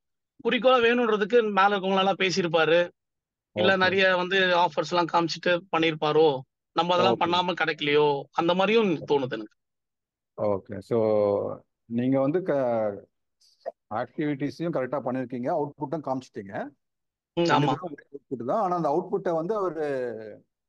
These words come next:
Speaker 2: ஆ, ப்ரமோ-, monetize பண்ணிட்டாரு, ப்ரமோஷனுக்கு வாங்கறதுக்கு யூஸ் பண்ணிட்டாரு.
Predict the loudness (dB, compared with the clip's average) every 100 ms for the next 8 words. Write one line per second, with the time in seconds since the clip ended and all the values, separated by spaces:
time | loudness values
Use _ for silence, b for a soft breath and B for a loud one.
0 | _ _ _ _ _ -12 -10 -10 -10 -8
1 | -8 -4 -2 -2 -2 -4 -6 -8 -4 -2
2 | -2 -4 -6 -6 -6 -8 -14 -10 -10 -10
3 | -10 -14 -16 -10 -10 -8 -8 -10 -12 -14
4 | -12 -10 -12